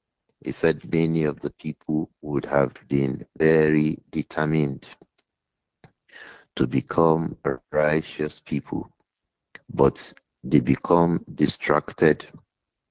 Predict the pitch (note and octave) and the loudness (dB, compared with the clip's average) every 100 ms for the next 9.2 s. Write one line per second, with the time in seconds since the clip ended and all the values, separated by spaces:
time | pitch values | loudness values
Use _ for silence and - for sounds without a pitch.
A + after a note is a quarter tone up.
0 | _ - - C#2 C#2 C2 B1+ - - D2 | _ -20 -6 2 2 2 -2 -8 -4 -4
1 | - - D#2 D#2+ D2 - - _ _ _ | -6 -4 0 0 -2 -12 -20 _ _ _
2 | _ _ - - C#2+ C2+ C#2 - - D2+ | _ _ -8 0 2 2 0 -6 -6 -4
3 | C#2 - - C2+ D#2 D#2 - D#2 D2+ - | -6 -4 -4 0 -2 -2 -6 -6 -6 -10
4 | - D#2 C#2+ C#2 C#2+ C#2 - D#2+ D#2 D2 | -6 -4 -4 0 0 0 0 -2 -2 -2
5 | C#2+ C2+ - - - _ _ _ _ _ | -4 -8 -14 -16 -20 _ _ _ _ _
6 | _ _ _ _ _ _ - C#2 - - | _ _ _ _ _ _ -2 -2 0 0
7 | E2+ - E2+ E2+ E2+ - - D2 C#2+ C2 | 0 4 4 4 2 -4 -10 -4 -4 -6
8 | - C#2 B1+ C2 - - D2+ - D#2+ E2 | 0 2 2 -2 -6 -6 -6 0 4 6
9 | D2 - | 4 -2